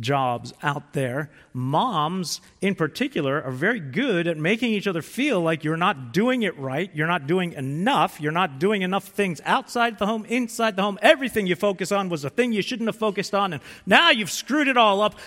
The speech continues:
and look at your kids. They're gonna run away from Jesus forever. Let's pray.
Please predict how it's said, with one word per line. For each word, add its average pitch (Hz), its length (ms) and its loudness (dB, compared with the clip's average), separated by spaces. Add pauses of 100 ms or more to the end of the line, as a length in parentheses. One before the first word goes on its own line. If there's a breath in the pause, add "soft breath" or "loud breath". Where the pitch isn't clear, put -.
(120 loud breath)
and 180 140 0
look 349 180 6
at 302 100 6
your 190 120 0
kids. 180 320 2
They're 196 80 -2
gonna 254 220 6
run 339 260 4
away 381 180 6
from 330 220 -2
Jesus 294 340 4
forever. 233 480 4 (220 loud breath)
Let's 196 180 2
pray. - 320 -6